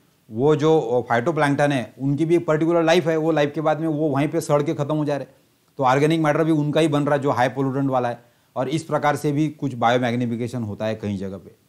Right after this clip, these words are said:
या किसी, अभी हमारे यहाँ पर भी हम लोग <clears throat> ये, अम, एक छोटा उदाहरण समझने के लिए हम लोग देखेंगे कि जैसे ही बारिश गिरती है ना, पहली बारिश, पहली दो तीन बारिश गिरी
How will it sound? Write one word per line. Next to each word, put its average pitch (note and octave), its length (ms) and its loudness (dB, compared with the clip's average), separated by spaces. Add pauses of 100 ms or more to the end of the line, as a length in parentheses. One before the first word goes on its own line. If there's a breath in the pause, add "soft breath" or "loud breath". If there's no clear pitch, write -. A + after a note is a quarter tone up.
(360)
या D3+ 100 2
किसी, D#3 420 -2 (440)
अभी B2+ 200 -2
हमारे C#3+ 320 4
यहाँ C3+ 200 2
पर C#3+ 120 2
भी D3 240 -4 (320 soft breath)
हम A#2 160 -2
लोग C3+ 260 -2 (120)
<clears throat> C#3+ 320 0
ये, B2+ 320 -4 (440)
अम, G#2 340 -16 (140)
एक A#2+ 200 -12 (100)
छोटा B2 200 2
उदाहरण C3 340 4
समझने C3+ 420 0
के C#3 80 -4
लिए C#3 80 0
हम B2 120 -2
लोग B2 140 -6
देखेंगे A#2+ 380 -6
कि B2 160 -10 (320 soft breath)
जैसे A#2+ 200 0
ही D3 40 -2
बारिश B2+ 240 4
गिरती C3 280 -2
है C#3 60 2
ना, C3 60 0
पहली C#3 300 0
बारिश, B2 280 2
पहली B2 320 -2
दो B2 200 -4
तीन C#3 180 -2
बारिश C3 240 2
गिरी D#3+ 300 0